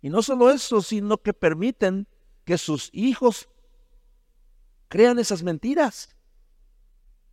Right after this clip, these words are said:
Todo lo que Dios ha dicho desde el principio que era bueno, ahora el mundo dice que es malo.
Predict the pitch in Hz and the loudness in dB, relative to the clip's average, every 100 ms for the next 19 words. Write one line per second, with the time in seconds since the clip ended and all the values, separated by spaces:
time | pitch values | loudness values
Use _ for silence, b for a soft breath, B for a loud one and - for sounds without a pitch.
0 | _ _ _ _ _ _ _ _ _ _ | _ _ _ _ _ _ _ _ _ _
1 | _ _ 208 247 269 226 226 190 214 - | _ _ 0 4 4 2 0 2 0 0
2 | 190 180 226 - 175 151 143 160 151 160 | 0 0 0 -4 -2 -2 0 -2 0 -2
3 | - 143 - 202 214 190 180 160 196 180 | -4 -6 -6 -6 -4 -4 -4 -2 -2 -2
4 | 202 185 135 180 - _ _ _ 131 156 | -2 -4 -6 -10 -14 _ _ _ -4 0
5 | 214 233 220 226 214 175 170 208 175 170 | 2 2 0 0 0 0 0 -2 -4 -4
6 | 147 147 147 151 151 123 | -4 -4 -2 -2 -2 -6